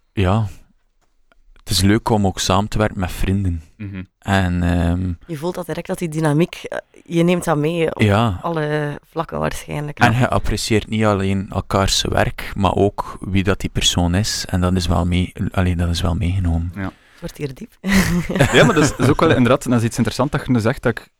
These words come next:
Speaker 2: ehm, dat we inderdaad ook wel proberen met Ventilateur, is als wij bijvoorbeeld een videoclip willen maken of artwork nodig hebben voor een plaat, hebben wij wel de filosofie om dat niet ver te gaan zoeken.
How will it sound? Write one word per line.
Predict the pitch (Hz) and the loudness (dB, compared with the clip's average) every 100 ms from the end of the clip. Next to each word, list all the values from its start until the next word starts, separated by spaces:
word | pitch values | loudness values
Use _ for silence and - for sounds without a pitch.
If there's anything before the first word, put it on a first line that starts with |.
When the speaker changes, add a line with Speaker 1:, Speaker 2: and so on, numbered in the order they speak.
| _ | _
Speaker 2:
ehm, | 104 101 101 | 0 2 4
dat | 104 | 4
we | |
inderdaad | 101 98 117 | 4 4 2
ook | - | 0
wel | 147 139 | 0 2
proberen | 113 95 98 147 | 2 4 2 2
met | 147 131 | 0 0
Ventilateur, | 131 - 101 - 127 - | -2 0 -2 0 -2 0
is | 117 - - - _ _ _ _ _ _ | -2 -2 -8 -18 _ _ _ _ _ _
als | 110 | 0
wij | 101 104 | 2 2
bijvoorbeeld | 101 95 90 - - | 0 0 -2 -4 -10
een | 101 | -4
videoclip | 101 110 120 127 - | -2 -2 -2 -6 -4
willen | 123 117 | -4 -2
maken | 120 123 - 113 | -2 -4 -4 -4
of | 101 95 - | -2 -4 -6
artwork | 101 104 123 - | -2 -2 -2 -4
nodig | 123 104 | -2 -2
hebben | 113 104 | -2 -2
voor | 101 | -2
een | 92 | -2
plaat, | 90 113 - - - _ _ _ - | -2 -2 -4 -10 -16 _ _ _ -2
hebben | 113 120 | 2 4
wij | 113 | 4
wel | 127 | 4
de | 123 | 2
filosofie | - 117 101 - 127 | 0 0 0 -4 -2
om | 117 110 | 0 2
dat | 101 | 2
niet | 110 | 0
ver | - 110 107 | -2 -4 -4
te | 107 | -6
gaan | 95 92 | -6 -6
zoeken. | 98 - 90 | -6 -10 -14